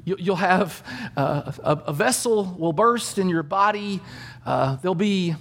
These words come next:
a spot that ends up being malignant. Uh, you'll get, uh, news of a relationship that you thought was solid, and now all of a sudden it's not solid.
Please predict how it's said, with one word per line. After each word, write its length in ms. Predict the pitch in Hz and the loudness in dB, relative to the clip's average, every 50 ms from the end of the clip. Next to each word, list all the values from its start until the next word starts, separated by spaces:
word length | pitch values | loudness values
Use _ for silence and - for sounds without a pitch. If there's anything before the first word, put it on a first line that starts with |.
| - - - - - - - | -8 -14 -20 -20 -20 -14 -8
a 120 | 127 139 | -2 0
spot 680 | - - - - - 240 226 240 233 233 233 - - - | 0 0 0 -2 -2 0 0 2 0 0 -2 -8 -6 -4
that 140 | 190 170 175 | -2 -2 0
ends 220 | 190 214 208 170 | 0 0 2 2
up 140 | 196 190 165 | 0 0 2
being 320 | 175 190 185 175 165 160 156 | 0 0 2 2 2 2 2
malignant. 560 | 156 156 190 233 226 214 226 226 220 226 - - - - - - - - - - | 4 6 6 6 4 4 0 -2 -2 -6 -10 -16 -18 -16 -16 -16 -16 -16 -10 -6
Uh, 160 | 127 127 135 156 | -4 -4 -4 -2
you'll 160 | 175 214 202 | -2 -2 2
get, 360 | 175 220 208 185 - - - - - | 4 2 2 2 0 -6 -6 -4 -2
uh, 180 | 147 139 151 160 | -2 -2 -2 -2
news 400 | 175 214 247 254 247 226 196 208 | -2 0 0 2 0 0 0 0
of 160 | 180 170 160 | 0 0 0
a 40 | 165 | 0
relationship 760 | 170 185 214 247 262 240 - 233 220 - - 233 226 220 226 | 2 2 2 2 2 0 -2 -4 -4 -2 2 4 4 4 4
that 100 | 180 175 | 0 0
you 140 | 196 214 202 | 0 0 0
thought 420 | - - - 220 226 254 247 240 | 0 -2 0 2 2 2 2 2
was 140 | 247 233 - | -2 -2 -2
solid, 420 | - 247 226 220 220 233 226 208 - - - 269 - | 0 0 2 2 2 2 0 -2 -4 -8 -12 -12 -8
and 140 | 175 165 180 | -6 -4 0
now 160 | 196 214 233 | 2 2 4
all 60 | 233 | 4
of 60 | 233 | 4
a 40 | 226 | 2
sudden 220 | - - 220 202 196 | 2 0 0 0 -2
it's 160 | - - 165 | -2 -2 0
not 220 | 175 190 220 214 - | 2 2 2 0 -2
solid. 320 | - 226 220 220 220 - | 0 2 2 2 2 0